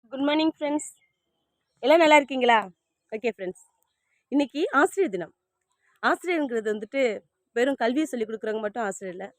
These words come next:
ஒவ்வொருத்தவங்களையும் பெற்ற தாய் தந்தையர் தான் முதல் ஆசிரியர். இருப்பினும் ஆசிரியர் பணிக்காகவே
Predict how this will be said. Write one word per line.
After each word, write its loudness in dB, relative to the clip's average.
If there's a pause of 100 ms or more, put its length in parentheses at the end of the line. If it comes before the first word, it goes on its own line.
(140)
ஒவ்வொருத்தவங்களையும் 0
பெற்ற -6 (180)
தாய் -2
தந்தையர் -6
தான் -8
முதல் -6
ஆசிரியர். -14 (560)
இருப்பினும் 0 (320)
ஆசிரியர் 0
பணிக்காகவே -2